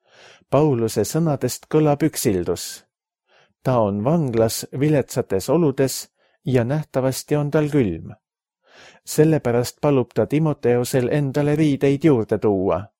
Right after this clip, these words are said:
Ta igatses ka piiblisõna, kirjarulle, mida ta polnud jõudnud reisile kaasa võtta.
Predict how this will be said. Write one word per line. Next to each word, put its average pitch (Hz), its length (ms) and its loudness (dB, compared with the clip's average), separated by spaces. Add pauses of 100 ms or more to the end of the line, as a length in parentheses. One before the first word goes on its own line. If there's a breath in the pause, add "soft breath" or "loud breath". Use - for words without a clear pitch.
(840 soft breath)
Ta 117 120 2
igatses 135 600 0
ka 143 140 -2
piiblisõna, 113 760 0 (540)
kirjarulle, 120 1000 2
mida 135 260 0
ta 120 140 -2
polnud 117 420 0
jõudnud 123 480 0
reisile 139 460 0
kaasa 107 420 0
võtta. 92 440 -2